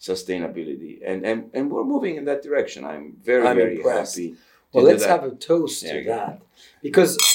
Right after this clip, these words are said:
Speaker 2: we have a beautiful Napa Valley Cabernet. We're gonna have to drink now.
Speaker 1: Wonderful.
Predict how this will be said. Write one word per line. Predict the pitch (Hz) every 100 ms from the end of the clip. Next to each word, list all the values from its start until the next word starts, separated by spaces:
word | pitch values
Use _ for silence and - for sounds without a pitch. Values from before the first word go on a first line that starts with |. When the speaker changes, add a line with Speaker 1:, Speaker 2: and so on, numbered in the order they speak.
| - - _ 139
Speaker 2:
we | 151
have | 180 151
a |
beautiful | 131 160 151 - 131
Napa | 123 127 123
Valley | 101 113 107 98
Cabernet. | 98 113 101 101 113 101
We're | 107
gonna | 110
have | 101 -
to | 101
drink | 107 123 131 -
now. | 92
Speaker 1:
Wonderful. | 80 71 73 -